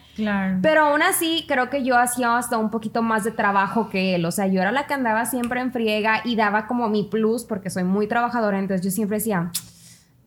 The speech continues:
Speaker 2: "Oye, pues nos merecemos lo mismo". O sea, yo no estoy diciendo
Speaker 1: Claro.
Speaker 2: que merece menos, merecemos exactamente lo mismo, tenemos el mismo trabajo, las mismas oportunidades, pero pues bueno, siempre se ha dado un sueldo mínimo.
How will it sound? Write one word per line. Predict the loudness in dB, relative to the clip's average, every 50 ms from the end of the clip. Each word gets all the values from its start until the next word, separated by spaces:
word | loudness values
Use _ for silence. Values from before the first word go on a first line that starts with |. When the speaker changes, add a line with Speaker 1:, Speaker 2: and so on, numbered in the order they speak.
| -20 -20 _ _ _ _ _ _ -6
Speaker 2:
"Oye, | -4 -2 -2 0 0 0 0 0 -2 -4
pues | -4 -4 -4
nos | -2 -2 -2
merecemos | -2 -2 -2 -2 -4 -4 -2 -2
lo | -2
mismo". | -2 -2 -4 -4 -4 -4 -4 -2 -2 -2 -2
O | -2
sea, | -2 -2
yo | -2 0
no | 0
estoy | 0 0 0
diciendo | 0 0 0 0
Speaker 1:
Claro. | 0 0
Speaker 2:
que | 0
merece | -2 -2 -2 -2
menos, | -2 -2 -2 -2 -2
merecemos | -2 -2 -2 -2 -2 -2 -4 -4 -4
exactamente | -4 -6 -4 -4 -4 -2 -2 -2 -2 -4
lo | -4
mismo, | -2 -2 -2 -2 -4
tenemos | -4 -4 -4 -4 -2 -2
el | -2
mismo | -2 -2
trabajo, | 0 0 0 0 0 0 -2
las | -2 0
mismas | 0 -2 -2 -4
oportunidades, | -6 -6 -6 -4 -4 -2 -2 -2 -2 -4 -6 -10 -16 -20 -14 _
pero | -2 0 0 2
pues | 2 2 0
bueno, | 2 0 0 0 0
siempre | 0 -2 -2 -2 0 -2 0
se | 0 2
ha | 2
dado | 2 2 0
un | -2
sueldo | -2 -2 0 0 0 -2 -2 -4 -2
mínimo. | -2 0 2 2 2 2 2 0 0 0 0 -2 -4